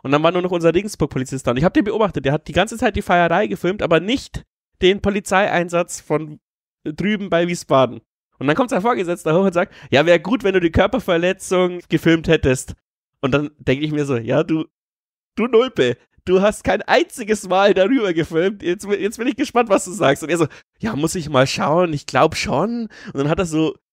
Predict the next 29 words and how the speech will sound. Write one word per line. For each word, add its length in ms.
verlegen 640
in 100
seine 240
Videoaufnahmen 680
<laughs> 400
geguckt 720
und 140
hat 180
dann 220
zugeben 400
müssen, 300
„Ja, 220
hab 160
ich 120
nicht, 300
tut 160
mir 120
leid.“ 480
<laughs> 40
Supergeil. 1040
Ich 180
wär 140
beinahe, 400
ich 140
wär 120
beinahe 540
explodiert 560
vor 140
Lachen. 400